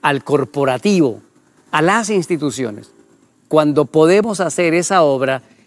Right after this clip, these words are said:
individualmente. Quitaremos la hipocresía de nuestro corazón, quitaremos el doble faz de nuestra vida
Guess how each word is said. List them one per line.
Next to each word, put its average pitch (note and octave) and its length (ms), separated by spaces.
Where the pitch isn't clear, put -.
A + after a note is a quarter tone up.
individualmente. F#3+ 1300
Quitaremos A#3 560
la A3+ 120
hipocresía D#3+ 600
de E3+ 100
nuestro D3 280
corazón, B2+ 520
quitaremos A3 680
el D3 360
doble A3+ 420
faz D3+ 380
de C3+ 160
nuestra C3 360
vida A#3 340